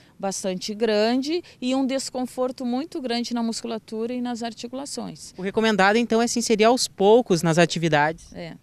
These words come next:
Speaker 1: justamente, como tudo na nossa vida, né? Nós vamos nos adaptando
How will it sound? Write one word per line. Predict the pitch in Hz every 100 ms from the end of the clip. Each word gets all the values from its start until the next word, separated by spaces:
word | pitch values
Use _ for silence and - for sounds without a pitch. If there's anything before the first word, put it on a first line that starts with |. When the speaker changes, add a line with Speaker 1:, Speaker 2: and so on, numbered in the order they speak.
| _
Speaker 1:
justamente, | 156 175 - 320 381 262 202 - 190
como | 190 226
tudo | - 240 277
na | 269 269
nossa | 277 - 381
vida, | 294 285 269 214
né? | 170 160
Nós | 196 202 180
vamos | 202 226
nos | 233 240
adaptando | 214 208 202 - - 190 220 262